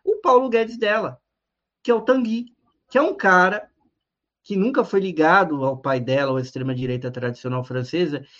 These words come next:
e é um cara, inclusive, homossexual assumido e que tá lá com a extrema-direita. E a extrema-direita, com todo o discurso homofóbico, é, com aquela coisa, mas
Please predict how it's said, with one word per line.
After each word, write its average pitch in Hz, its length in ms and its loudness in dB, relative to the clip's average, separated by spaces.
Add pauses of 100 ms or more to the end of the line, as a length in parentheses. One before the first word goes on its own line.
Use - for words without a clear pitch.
(260)
e 180 80 0
é 214 60 2
um 247 100 0
cara, 208 220 -2
inclusive, 214 720 -4
homossexual 226 840 -2
assumido 185 640 -2 (160)
e 208 60 -10
que - 100 -18
tá 247 160 0
lá 220 160 0
com 175 120 -8
a - 20 -6
extrema-direita. 139 720 -6
E 135 320 -2
a 160 60 4
extrema-direita, 185 580 0
com 185 100 -12
todo 269 500 8
o 233 40 -4
discurso 214 420 -8
homofóbico, 202 680 -2 (680)
é, 156 280 2
com 165 100 -6
aquela 180 260 0
coisa, 190 260 0
mas 165 300 -2